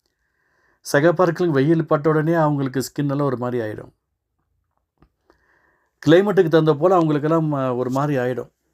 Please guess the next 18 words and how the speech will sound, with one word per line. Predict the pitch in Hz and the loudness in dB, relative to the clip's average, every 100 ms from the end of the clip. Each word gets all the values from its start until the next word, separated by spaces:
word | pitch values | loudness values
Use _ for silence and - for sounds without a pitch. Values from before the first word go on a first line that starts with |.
| _ | _
குளிர் | - 151 139 | -8 -2 0
காலத்துல | 127 123 120 | 0 -2 0
ஒரு | 120 113 | -2 0
மாதிரி | 120 151 160 | -2 -2 -2
ஆயிடும், | 147 147 147 | -2 -2 -2
மழை | 139 113 127 | -2 0 0
காலத்துல | 123 117 120 | 0 -2 0
ஒரு | 117 | -2
மாதிரி | 117 139 156 | 0 2 2
ஆயிடும், | 143 143 143 131 | 0 -2 -6 2
கால்ல | 123 135 120 - | 2 2 -2 -2
சேத்து | 127 127 | -4 -4
புண்ணு | 120 120 123 | -6 -6 -4
வந்துரும், | 139 147 151 151 _ _ _ _ _ _ _ - | -2 -2 -2 -4 _ _ _ _ _ _ _ -4
சரீரத்துல | 143 139 147 135 131 | 0 2 2 2 0
பலவிதமான | 127 131 131 127 120 | 0 -2 -2 -4 0
வியாதிகள் | 127 147 143 | 0 0 -2
வந்துரும். | 165 151 151 147 147 | -4 -2 -2 -2 -6